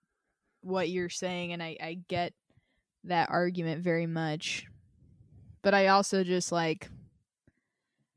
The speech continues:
I mean, people travel, for example, and, you know, what if, like, someone from Georgia goes to New York?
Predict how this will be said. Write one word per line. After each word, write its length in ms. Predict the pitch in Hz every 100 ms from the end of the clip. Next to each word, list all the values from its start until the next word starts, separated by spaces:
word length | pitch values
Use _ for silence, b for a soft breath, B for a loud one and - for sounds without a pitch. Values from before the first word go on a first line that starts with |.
| _ -
I 60 |
mean, 200 | 214 208
people 360 | - 240 233 202
travel, 600 | - 196 180 226 214 220
for 220 | 220 214
example, 800 | 214 196 196 202 214 208 214 220 _ _
and, 720 | - 202 196 190 185 190 - - _ _ _ _ _ _ _ - - -
you 100 | 208
know, 180 | 208 202
what 240 | 190 202
if, 180 | 208 -
like, 220 | 208 196
someone 340 | - 196 202 202
from 260 | 202 196
Georgia 500 | 175 180 202 196 190
goes 280 | 180 190 196
to 120 | -
New 100 | 208
York? 580 | 202 175 208 196 - -